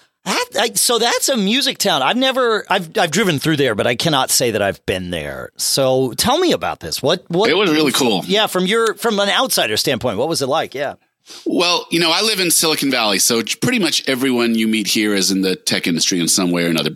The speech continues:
Speaker 2: You know, overwhelmingly, it's, it is incredibly common
Speaker 1: Right.
Speaker 2: to find people with a startup or, you know, like, like, that's the conversation. If you're in L A, you find people in the, in the entertainment industry. That's what's down there.
Speaker 1: Totally.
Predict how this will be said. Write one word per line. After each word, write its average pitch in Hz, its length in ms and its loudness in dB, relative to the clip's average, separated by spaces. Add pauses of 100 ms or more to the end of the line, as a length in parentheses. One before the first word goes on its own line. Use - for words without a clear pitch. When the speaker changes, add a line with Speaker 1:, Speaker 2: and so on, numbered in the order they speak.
(100)
Speaker 2:
You 120 80 2
know, 107 160 2
overwhelmingly, 113 760 2
it's, 87 180 0
it 98 180 0
is - 280 0 (680)
incredibly 110 560 0
common 95 520 0 (360)
Speaker 1:
Right. 147 100 0
Speaker 2:
to 147 80 2
find 104 320 2
people 95 260 -2
with 92 140 -2
a - 60 0
startup 147 600 0
or, 98 80 2
you 101 140 0
know, 104 140 2
like, 104 260 0
like, 104 160 -2
that's 135 240 0
the 117 80 0
conversation. 107 640 0
If - 140 -2
you're 165 100 2
in 160 60 2
L 151 180 0
A, 120 320 0 (460)
you 117 80 0
find 113 280 0
people 107 320 -2
in 101 60 0
the, 98 260 0 (120)
in 98 80 0
the 101 80 2
entertainment 92 420 0
industry. 78 340 0
That's 92 360 0
what's - 200 0
down 95 260 0
there. 143 340 2
Speaker 1:
Totally. 117 320 0